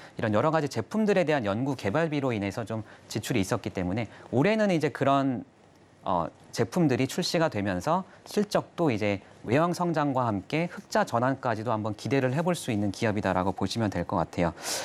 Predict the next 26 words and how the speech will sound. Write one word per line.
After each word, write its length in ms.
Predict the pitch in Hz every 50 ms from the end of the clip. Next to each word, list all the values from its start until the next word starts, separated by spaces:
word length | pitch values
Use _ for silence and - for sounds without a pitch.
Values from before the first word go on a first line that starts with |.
| - - - - -
이제 180 | 120 131 143
뭐 100 | 135 135 135
국내 680 | - - 135 160 208 233 240 233 220 208 180 123 - - _ - - - - - - _ - -
에이아이 380 | 113 135 180 208 208 202 185
기업들 500 | - - 139 147 160 - - 170 160 143
대부분을 480 | - - 113 123 160 139 143 143 143 135
보면 340 | 135 - 104 113 120 117 104
이제 260 | 104 92 - 101 98 -
공공기관 560 | - 117 120 151 208 220 208 208 190 180 -
쪽에서 260 | - 147 131 127 123
매출이 300 | 107 90 82 - - 107
나오는 200 | 92 90 95 101 92
기업들이 320 | - 101 95 - 101 -
상당히 260 | 101 131 143 139 135 131
많이 260 | - - 92 233 110
있거든요. 420 | 90 - - 92 - 80 82 110 - - - - - - - 101 92 - -
그런데 360 | - 107 101 98 98 123 135 113
이제 280 | 98 - 107 107 101 - - - - - -
솔트룩스 480 | - 190 185 - 226 196 165 - 175
같은 260 | 147 127 - - 131 113
경우에는 380 | 113 98 95 90 92 120 123
이런 160 | 104 117 113
공공기관 640 | 101 - 113 117 135 190 208 208 208 190 185 180 165 -
쪽에 380 | - 143 113 139 170 185 180 - - - -
이제 220 | - - 101 90 - -
매출이 600 | - 98 95 - - 170 165 165 156 156 147